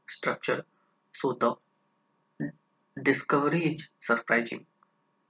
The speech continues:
The strength of the effect was found to be lower in the liquids than in quartz.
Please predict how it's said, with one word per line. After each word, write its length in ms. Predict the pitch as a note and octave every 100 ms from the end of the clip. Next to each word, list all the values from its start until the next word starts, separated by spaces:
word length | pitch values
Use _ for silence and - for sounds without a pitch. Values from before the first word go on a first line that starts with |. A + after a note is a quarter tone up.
| _ _ _ _ _ -
The 200 | D3 D3
strength 500 | - - E3 E3 E3
of 220 | D3 -
the 120 | - -
effect 380 | - C#3 -
was 300 | C#3+ C3 B2+
found 400 | - - C3 C3 -
to 140 | B2
be 220 | - C3+
lower 300 | B2 B2 A#2 - _ _ _ _ _ _ -
in 140 | C3+
the 160 | B2+ - -
liquids 640 | C3 - B2 - - - _ _ _ _ _
than 260 | D#3 C#3+ B2+
in 160 | C3 - -
quartz. 420 | A#2+ A#2 -